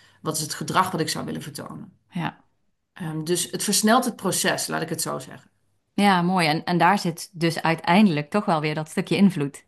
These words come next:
Speaker 1: Eh, hoe bedoel je?
Speaker 2: Nou, wa-, waar, waar we het straks over hadden, dus dat je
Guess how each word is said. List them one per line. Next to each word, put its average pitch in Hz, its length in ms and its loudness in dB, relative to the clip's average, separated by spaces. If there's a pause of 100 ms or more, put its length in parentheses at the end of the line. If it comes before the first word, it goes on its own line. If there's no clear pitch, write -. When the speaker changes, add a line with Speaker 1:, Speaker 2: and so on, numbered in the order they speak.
(1500)
Speaker 1:
Eh, 185 680 -2
hoe 190 120 2
bedoel 190 200 2
je? 285 160 0 (500)
Speaker 2:
Nou, 208 220 6
wa-, 202 160 6
waar, 185 220 8
waar 185 120 4
we 180 60 8
het 175 80 4
straks 196 220 2
over 180 180 4
hadden, 175 400 4
dus 180 140 -6
dat 180 200 -4
je 180 180 -2